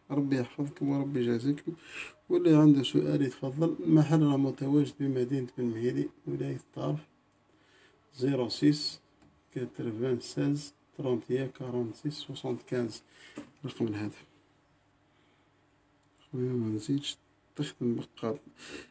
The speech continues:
أختي نزيد نخدم، مش ما نخدمش، نخدم لاتولي راهي تخدم. ميل بري تبدل، ويسون طرونت ميل دركا، مبقاش سبعمية وخمسة وسبعين،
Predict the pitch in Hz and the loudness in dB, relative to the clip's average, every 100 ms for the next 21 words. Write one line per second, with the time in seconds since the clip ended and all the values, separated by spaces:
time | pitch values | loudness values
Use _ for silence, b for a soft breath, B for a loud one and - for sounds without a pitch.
0 | B 180 160 - 127 123 147 208 190 214 | B -4 -2 4 8 10 8 8 6 4
1 | 131 123 180 - 160 135 - 110 - 180 | 8 10 10 10 10 10 6 -4 4 6
2 | 156 131 120 123 123 135 147 156 139 120 | 6 4 4 4 2 4 8 8 6 2
3 | 156 151 123 175 233 B B B B 165 | 2 2 4 4 4 B B B B 8
4 | 233 220 160 - 202 247 165 156 214 156 | 8 8 6 8 10 10 8 8 8 12
5 | 147 127 117 - 160 160 208 - - 262 | 12 12 4 0 4 6 8 8 8 6
6 | - 220 196 151 147 143 123 123 120 131 | 6 8 10 10 12 12 10 4 2 0
7 | - - 214 - 147 151 139 139 - 120 | 0 0 2 2 4 6 8 6 2 -4
8 | 104 - - - | -6 -8 -8 -12